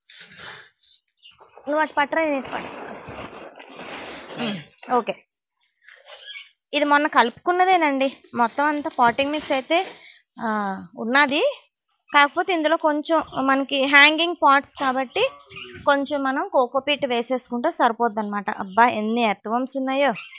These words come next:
So ఇందులో కొంచెం మళ్ళీ నేను వేపపిండి అయితే వేస్తానండి. మరి లెగరా ఒకసారి. గార్డెన్ టూల్స్ కూడా రెడీగా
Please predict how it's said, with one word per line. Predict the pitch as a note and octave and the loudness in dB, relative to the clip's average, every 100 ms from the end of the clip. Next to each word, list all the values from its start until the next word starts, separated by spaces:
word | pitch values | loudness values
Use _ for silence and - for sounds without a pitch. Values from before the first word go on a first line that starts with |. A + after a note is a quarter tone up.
| - _ _ - | -20 _ _ -2
So | E4+ D#4 | 2 4
ఇందులో | D#4 F4 E4+ | 6 6 6
కొంచెం | D#4 D#4 D#4 | 2 2 4
మళ్ళీ | C4+ D4 D#4+ | 4 4 2
నేను | D4+ D4+ D#4+ | 2 2 4
వేపపిండి | B3+ B3 D4 E4 E4 | 6 4 0 0 4
అయితే | D#4 D#4 C4+ | 4 4 4
వేస్తానండి. | A3+ - C4+ B3+ A#3 B3 E4+ - - - - - _ _ - | 2 0 -2 -2 0 -2 -4 -10 -10 -8 -8 -12 _ _ -4
మరి | F4 D#4+ | 0 2
లెగరా | D4 E4+ F4+ | 2 2 2
ఒకసారి. | - E4+ E4+ _ _ _ _ - _ - - _ - A3+ | 0 -6 -6 _ _ _ _ -20 _ -16 -16 _ -8 0
గార్డెన్ | A#3 B3 C#4+ D4+ | 2 4 2 -2
టూల్స్ | C#4 C#4 C#4+ - | -2 -4 -4 0
కూడా | D4+ D4+ D4+ | 2 4 2
రెడీగా | B3 C4 C4+ | 0 -2 -2